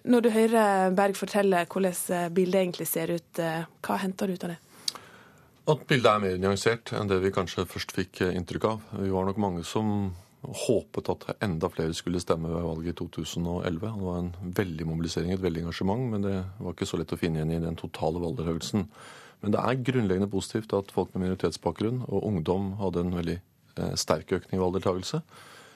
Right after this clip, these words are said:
Speaker 2: Ikke minst fordi det er grupper som normalt har veldig lav val-, valgdeltakelse, som ofte, eh, føler seg litt på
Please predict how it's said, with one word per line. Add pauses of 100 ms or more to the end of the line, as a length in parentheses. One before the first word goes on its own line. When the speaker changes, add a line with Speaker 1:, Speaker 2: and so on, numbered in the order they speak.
(140)
Speaker 2:
Ikke
minst
fordi
det
er
grupper
som
normalt
har
veldig
lav
val-,
valgdeltakelse, (160)
som
ofte, (720)
eh,
føler
seg
litt
på